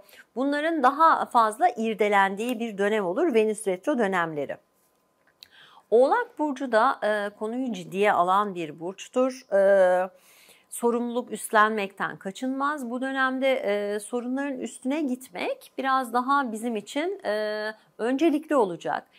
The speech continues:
Eski ilişkiler, eski, e, sevgililer ya da ilişkilerimiz içindeki eski sorunlu konular daha fazla gündeme gelecek.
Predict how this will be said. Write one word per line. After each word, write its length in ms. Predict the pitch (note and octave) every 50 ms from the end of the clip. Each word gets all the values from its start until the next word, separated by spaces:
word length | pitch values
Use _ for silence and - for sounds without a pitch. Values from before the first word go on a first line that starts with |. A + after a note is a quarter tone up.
| _ _ _
Eski 360 | - A#3 A#3 A#3 - - D4
ilişkiler, 760 | D4 C4+ B3+ B3 B3+ - - - G3+ F#3 E3+ E3+ F3 F3 F3+ - - -
eski, 460 | E3+ D#3+ D#3 - - - A3+ A#3 A3+
e, 460 | G#3 - - G3+ G3+ G3 F#3+ F#3 F#3
sevgililer 840 | F#3 - - G#3+ G3 G3 F#3 F3+ F#3+ F#3+ F#3+ F3+ F3+ E3+ D#3+ D#3+ F3+ G#3
ya 140 | A3+ C#4+ D4+
da 60 | F#4+
ilişkilerimiz 760 | E4 D4+ C4+ D4 D#4 - - - C#4+ C#4+ D4+ D4+ D#4+ F#4 G4 G#4
içindeki 760 | F#4 F#4 - - B3 G3+ D#3+ D#3 D#3 D#3 - G#3+ C#4 C5 - _ _ _ _ _ _ _ _ -
eski 360 | A3+ A3+ - - - - B4 - -
sorunlu 540 | - D4 C#4 C#4 C#4 C4+ C4+ C#4+ D4+ D4 C4+
konular 540 | A#3+ G#3 F#3+ F#3 F3 E3+ E3+ G3 C#4+ B4 B4+ - _ _ _ _
daha 180 | A3 B3 B3+ B3+
fazla 540 | B3+ - G3 E3 E3 E3 - A3+ C4 E4+ A#4 G#4+ D4+ -
gündeme 380 | G#3+ G#3+ F#3 F#3 G#3 C4 D#4
gelecek. 640 | C4 G#3 G3 D#3+ D3 C#3 - - - - - _